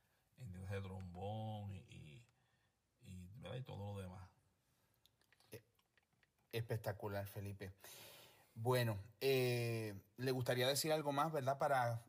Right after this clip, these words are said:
Speaker 2: despedirnos de este, el programa?
Speaker 1: Para mí ha sido, ¿verdad? Eh, eh, un placer, eh, estar aquí esta noche, ¿verdad? Este, compartiendo, pues, de lo poco que, ¿verdad? conocemos de, de estos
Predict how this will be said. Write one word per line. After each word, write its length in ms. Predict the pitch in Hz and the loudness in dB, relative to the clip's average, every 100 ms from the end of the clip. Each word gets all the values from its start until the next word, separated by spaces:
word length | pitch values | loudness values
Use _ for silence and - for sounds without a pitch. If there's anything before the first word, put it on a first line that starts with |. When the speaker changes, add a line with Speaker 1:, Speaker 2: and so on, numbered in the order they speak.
| - | -2
Speaker 2:
despedirnos 680 | 120 120 117 120 131 143 139 | 0 2 2 2 4 2 2
de 240 | 135 131 | 2 4
este, 260 | 127 123 131 | 2 -2 -4
el 100 | 123 | -4
programa? 540 | 123 123 123 107 107 - _ _ _ _ _ _ - - _ _ _ _ | -4 -2 0 -2 -4 -12 _ _ _ _ _ _ -20 -20 _ _ _ _
Speaker 1:
Para 220 | 165 180 | 0 2
mí 100 | 135 | 2
ha 60 | 120 | 0
sido, 400 | 131 135 143 135 | -2 -2 0 0
¿verdad? 440 | 123 110 147 175 | 0 0 -2 -2
Eh, 200 | 107 98 - | -4 -6 -8
eh, 260 | 98 98 | -8 -8
un 140 | 95 98 | -8 -6
placer, 440 | 123 120 117 123 - - _ _ _ _ _ _ | 0 0 2 0 -2 -16 _ _ _ _ _ _
eh, 440 | 123 98 92 - - _ _ | -16 -14 -14 -16 -20 _ _
estar 240 | - - | -14 -8
aquí 160 | 95 101 | -8 -6
esta 160 | 101 | -6
noche, 180 | 101 101 | -6 -6
¿verdad? 220 | 101 113 | -6 -6
Este, 480 | 175 - - 95 90 - _ _ _ _ | -8 -10 -14 -12 -14 -20 _ _ _ _
compartiendo, 1000 | - 101 107 101 104 107 117 131 131 117 117 | -10 -4 -4 -4 -6 -2 0 0 0 -4 -6
pues, 180 | - - | -10 -8
de 60 | |
lo 100 | 170 | -10
poco 260 | 127 123 135 | -8 -6 -6
que, 160 | 131 | -6
¿verdad? 260 | 123 123 - - | -6 -8 -10 -12
conocemos 580 | 123 117 117 131 131 117 - - | -6 -4 -4 -4 -2 -6 -8 -20
de, 200 | - - | -16 -14
de 100 | - | -12
estos 300 | 117 - 104 | -14 -10 -10